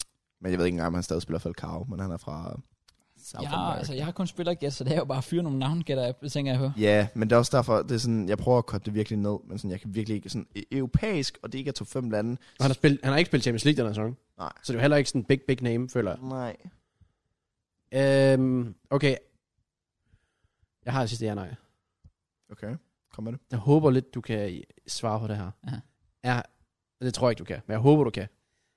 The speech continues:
Speaker 3: Er han
Speaker 1: Kamera fortsæt.
Speaker 3: Oh, goddammit.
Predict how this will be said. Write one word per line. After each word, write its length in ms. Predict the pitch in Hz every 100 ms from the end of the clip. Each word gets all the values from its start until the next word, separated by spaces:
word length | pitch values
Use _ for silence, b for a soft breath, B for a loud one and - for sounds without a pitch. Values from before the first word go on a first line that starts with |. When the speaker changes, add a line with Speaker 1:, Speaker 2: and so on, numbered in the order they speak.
| -
Speaker 3:
Er 60 | 120
han 260 | 123 113 110 _ _ _ _ _ _ _ _ _ -
Speaker 1:
Kamera 240 | 120 110
fortsæt. 340 | 90 95 98 101 _ _ _ _ -
Speaker 3:
Oh, 120 | 131
goddammit. 540 | 120 113 139 143 151